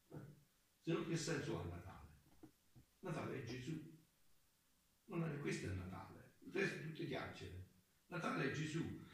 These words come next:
Quindi, ora per l'amore di Dio ci voleva questo, ma,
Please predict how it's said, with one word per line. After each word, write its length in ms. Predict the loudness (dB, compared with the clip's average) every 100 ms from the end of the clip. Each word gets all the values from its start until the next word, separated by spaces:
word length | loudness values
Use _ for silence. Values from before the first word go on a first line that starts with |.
| -16 2
Quindi, 800 | 8 8 8 8 6 4 -6 -12 -12 6
ora 300 | 10 12 12
per 140 | 10
l'amore 320 | 8 8 8
di 80 | 6
Dio 140 | 6 4
ci 120 | 6
voleva 680 | 8 10 12 10 10 2 2
questo, 560 | 6 6 6 2 2
ma, 440 | 6 6 6 2